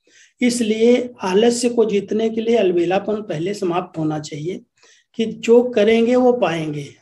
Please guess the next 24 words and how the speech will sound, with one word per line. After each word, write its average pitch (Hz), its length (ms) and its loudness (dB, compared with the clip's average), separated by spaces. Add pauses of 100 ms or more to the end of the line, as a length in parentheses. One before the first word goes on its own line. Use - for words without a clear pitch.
(120)
हमें 233 340 2
करना 175 380 -4
है, 202 240 -8
हमें 208 420 0
बनना 170 340 0
है। 180 380 -8 (400)
और 190 120 -2
बाबा 180 340 -2
ने 220 140 0
हमें 202 440 0
कहा 165 280 -4
है, 202 240 -4 (600)
कई 233 220 4
बार 226 320 0
हम 220 100 -2
मुरली 208 460 0
सुनते 190 480 -2
हैं, 233 160 -2
हमारा 196 360 0
ध्यान 185 420 -4
जाता 175 340 -6
है, 202 200 -8
ये 226 180 0
point 214 520 -4